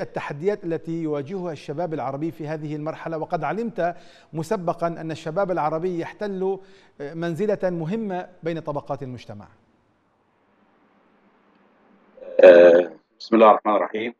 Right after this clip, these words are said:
Speaker 2: الحمد لله والصلاة والسلام على رسول الله. في البداية تحياتي لك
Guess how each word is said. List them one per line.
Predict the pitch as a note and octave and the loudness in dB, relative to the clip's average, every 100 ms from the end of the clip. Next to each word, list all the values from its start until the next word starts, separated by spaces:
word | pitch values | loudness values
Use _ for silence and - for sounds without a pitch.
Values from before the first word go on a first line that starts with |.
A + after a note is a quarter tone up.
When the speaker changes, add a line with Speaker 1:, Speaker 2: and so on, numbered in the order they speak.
| _ | _
Speaker 2:
الحمد | - F#2 | -8 -4
لله | E2+ F#2 | 0 2
والصلاة | F2+ - F2 | 2 -2 -6
والسلام | - E2 | -2 0
على | E2 | -2
رسول | - F2 | -4 -2
الله. | E2+ G2 | 2 2
في | - - | 0 -10
البداية | E2+ F#2 A2 G2 F#2+ _ _ _ _ - | -2 4 6 4 2 _ _ _ _ -6
تحياتي | F#2+ G2+ A2 A2 G2 | 0 4 4 4 2
لك | F#2+ F2+ E2+ - | 0 0 -6 -8